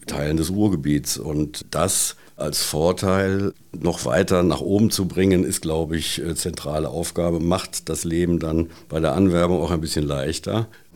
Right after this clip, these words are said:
Und die automatische Zwei- oder besser Dreisprachigkeit, die man hier dann seinen Kindern bieten kann, an der man auch noch feilen muss, weil sie noch nicht flächendeckend in Stellung gebracht ist, aber ist ein Vorteil, der für den Zuzug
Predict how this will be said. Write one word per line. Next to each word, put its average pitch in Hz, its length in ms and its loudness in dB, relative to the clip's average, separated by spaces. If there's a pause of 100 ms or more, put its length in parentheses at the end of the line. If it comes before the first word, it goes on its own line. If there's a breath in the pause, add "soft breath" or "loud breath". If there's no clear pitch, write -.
(100)
Und 87 720 -2
die 85 400 -2
automatische 87 840 2
Zwei- 92 500 0
oder 85 200 2
besser 76 280 0
Dreisprachigkeit, 92 1080 -2
die 95 80 -2
man 80 180 2
hier 87 180 -2
dann 80 180 -2
seinen 71 260 -4
Kindern 104 640 0
bieten 82 440 -2
kann, 107 420 2
an 80 160 -2
der 85 100 2
man 85 140 2
auch 82 80 -2
noch 73 140 0
feilen 92 360 2
muss, 110 260 2
weil 82 140 0
sie 80 120 -2
noch 78 140 0
nicht 82 160 -4
flächendeckend 76 840 -4
in 78 460 -2
Stellung 98 320 2
gebracht 104 340 0
ist, 92 160 -2
aber 85 380 0 (120)
ist - 380 -2
ein 85 140 0
Vorteil, 92 520 0
der 80 140 0
für 87 140 -6
den 78 160 -2
Zuzug 98 640 0